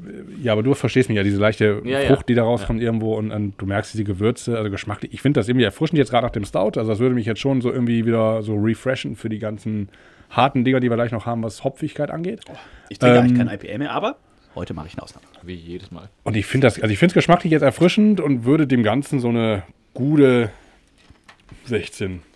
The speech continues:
Speaker 1: geben.
Speaker 3: Ich, äh, bin erfreut, Marco, dass deine, äh, Wertung in dieser Region liegt, denn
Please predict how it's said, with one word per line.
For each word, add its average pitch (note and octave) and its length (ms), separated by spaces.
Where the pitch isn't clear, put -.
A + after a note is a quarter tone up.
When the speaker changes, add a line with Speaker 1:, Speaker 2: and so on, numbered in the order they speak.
Speaker 1:
geben. F2+ 260
Speaker 3:
Ich, E3 280
äh, E3 40
bin E3 200
erfreut, E3+ 360
Marco, F#3 200
dass D#3+ 140
deine, D3 520
äh, B2+ 120
Wertung D#3 320
in C3 100
dieser C#3 240
Region C#3 300
liegt, B2 240
denn D3 160